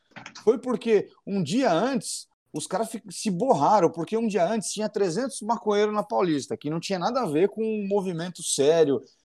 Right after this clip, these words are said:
Mas aí os caras tomaram tanta porrada que eles estavam, "Não, não é por vinte centavos." Os cara,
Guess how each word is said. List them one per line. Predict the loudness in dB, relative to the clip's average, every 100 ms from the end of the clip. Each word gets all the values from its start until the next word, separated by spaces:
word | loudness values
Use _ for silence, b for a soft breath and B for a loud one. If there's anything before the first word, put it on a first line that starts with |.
| _ _
Mas | -2 2
aí | 2 2
os | 0
caras | 0 0
tomaram | 0 2 2
tanta | 0 -2 -4
porrada | 2 4 8 6 6
que | 0
eles | -4
estavam, | -6 -4
"Não, | -4 -2
não | -4 -4
é | -6
por | -4 -2
vinte | -2 -4 -4
centavos." | -6 -2 -2 -2
Os | -4
cara, | -4 -4